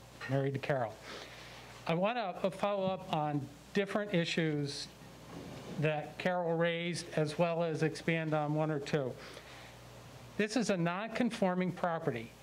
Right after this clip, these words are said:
and normally when you get proposals to expand a non-conforming use,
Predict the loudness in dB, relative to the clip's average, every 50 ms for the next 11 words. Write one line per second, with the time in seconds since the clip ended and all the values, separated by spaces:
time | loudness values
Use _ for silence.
0 | -4 2 4 4 4 6 4 2 2 2 2 2 2 2 2 2 0 0 -2 -6
1 | -10 -16 -18 -10 -2 2 2 4 4 4 2 4 2 2 0 0 0 0 0 2
2 | 4 4 4 4 2 2 2 2 0 0 0 2 2 2 2 0 -2 0 0 0
3 | 2 2 2 2 4 4 4 2 2 0 -2 0 2 2 2 2 2 2 4 4
4 | 4 2 2 2 2 2 2 2 2 0 -2